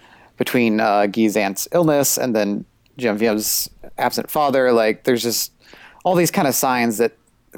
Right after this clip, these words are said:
there is potential for things to go wrong in this world. And, uh, even Genevieve's mother, uh, predicts how things will go wrong for them when she's like, "Well, he hasn't done his army duty yet."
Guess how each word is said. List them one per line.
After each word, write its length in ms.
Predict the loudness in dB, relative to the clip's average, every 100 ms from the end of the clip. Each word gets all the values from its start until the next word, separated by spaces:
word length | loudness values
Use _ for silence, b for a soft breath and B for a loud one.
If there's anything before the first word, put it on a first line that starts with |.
| -18
there 320 | -6 2 4 4
is 100 | 0
potential 380 | -2 -2 -2
for 120 | -2 -2
things 260 | 0 -2
to 80 | -2
go 100 | 0
wrong 320 | 2 2 0
in 80 | 0
this 200 | -2 0
world. 460 | 0 2 2 -2 -8 b b b b
And, 480 | -4 -2 -2 -4 -4
uh, 480 | -2 0 2 0 -2 -2
even 260 | -2 0
Genevieve's 640 | -2 -2 -2 -2 -2 -4
mother, 600 | -2 0 2 2 0 -2
uh, 380 | -2 0 0 -2 -6 -20 _
predicts 460 | -2 0 -2 -4
how 300 | -2 0 0
things 200 | 0 -2
will 120 | 0 2
go 120 | 2
wrong 300 | 2 0 -4
for 480 | -2 -2 0 -4 -10
them 440 | -6 -2 0 -2 -4 -6 -12 -16 _
when 240 | -4 -4
she's 180 | -6 -2
like, 180 | 0 2
"Well, 120 | 0
he 120 | 0
hasn't 240 | 0 -2 -2
done 140 | -2
his 240 | -2 -8 -4
army 280 | -2 0 0
duty 240 | -2 -2
yet." 320 | -2 -2 -6